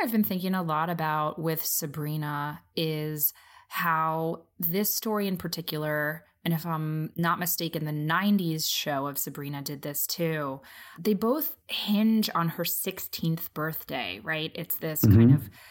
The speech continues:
Speaker 1: coming of age moment. And I've been thinking a lot about how the teen witch as a trope is such a <laughs> metaphor for the kind of new powers, for better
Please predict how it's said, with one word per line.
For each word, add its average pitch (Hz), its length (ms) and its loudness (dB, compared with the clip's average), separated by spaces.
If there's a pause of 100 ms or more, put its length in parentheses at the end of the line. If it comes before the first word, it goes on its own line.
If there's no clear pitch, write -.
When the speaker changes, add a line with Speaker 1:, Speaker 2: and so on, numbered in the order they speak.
(120)
Speaker 1:
coming 190 360 2
of 175 200 -2
age 160 320 -2
moment. 151 640 -6 (140)
And 160 500 -2
I've 175 140 -2
been 208 120 2
thinking 247 360 0
a 269 100 0
lot 185 340 0
about 170 360 -2
how 147 540 -4 (220)
the 170 120 0
teen 180 560 0
witch 160 480 -2 (100)
as 156 360 -2
a 160 80 -4
trope - 680 -2 (480)
is 185 200 2
such 190 220 -2
a 208 60 2
<laughs> - 0 -
metaphor 185 960 4
for 175 640 0 (300)
the 175 100 -2
kind 170 220 0
of 160 220 -4
new 185 480 2
powers, 160 1000 0 (160)
for 180 160 0
better 156 380 0